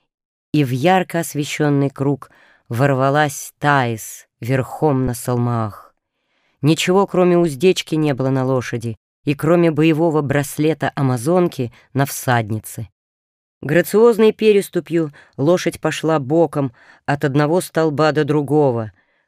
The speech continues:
поднялась на дыбы, склонив на бок маленькую сухую голову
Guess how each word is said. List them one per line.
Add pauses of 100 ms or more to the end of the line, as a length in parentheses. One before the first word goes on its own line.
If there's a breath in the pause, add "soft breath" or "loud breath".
поднялась (120)
на
дыбы,
склонив
на
бок
маленькую
сухую
голову